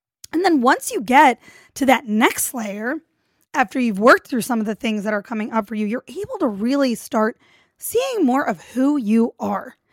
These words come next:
getting that additional clarity. I ask a lot of women in the mentorship because I think one of the biggest themes, not I think, I know,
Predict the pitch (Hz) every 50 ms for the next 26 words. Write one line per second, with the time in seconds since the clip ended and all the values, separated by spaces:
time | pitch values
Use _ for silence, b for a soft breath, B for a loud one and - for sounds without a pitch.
0 | b b b b b _ - - 302 349 415 415 381 339 269 240 - _ - 247
1 | 220 175 - - 240 220 - - 254 240 233 220 208 - _ _ _ _ - -
2 | - - - 240 220 208 208 196 202 202 202 190 214 294 330 285 - _ _ _
3 | _ _ _ _ _ _ _ _ _ _ _ _ _ B B B B B B B
4 | B B - 294 320 320 440 440 - - 587 427 359 339 294 233 233 247 254 269
5 | 262 254 247 233 220 214 202 208 208 214 - - 254 254 - - 277 262 262 240
6 | 247 233 - - 254 226 214 - - 240 - - 254 247 - - _ - - -
7 | - 262 233 330 480 554 - - 214 170 240 233 208 233 208 - - - 262 220
8 | 196 196 196 185 - 233 240 262 254 220 208 - 226 190 175 208 196 190 196 196
9 | 190 190 - - 302 233